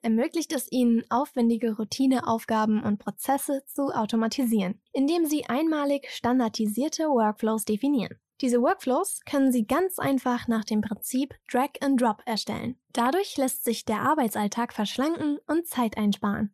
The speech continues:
sodass Sie sich auf Ihre wesentlichen Aufgaben konzentrieren können.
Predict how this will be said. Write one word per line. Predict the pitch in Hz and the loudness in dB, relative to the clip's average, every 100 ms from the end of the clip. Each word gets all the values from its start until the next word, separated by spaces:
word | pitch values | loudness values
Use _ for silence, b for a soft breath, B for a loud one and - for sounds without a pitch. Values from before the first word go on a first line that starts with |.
| _ | _
sodass | - 220 208 311 | -6 -2 0 0
Sie | - | 0
sich | 277 294 - | 0 0 -2
auf | 233 | -4
Ihre | - 226 220 214 | -2 0 0 0
wesentlichen | 226 302 262 233 220 214 | 0 2 2 2 0 0
Aufgaben | 202 220 208 202 214 | 0 0 0 2 2
konzentrieren | 214 220 - 311 - 220 202 | 0 -2 -2 -6 0 2 2
können. | 202 170 | 2 -2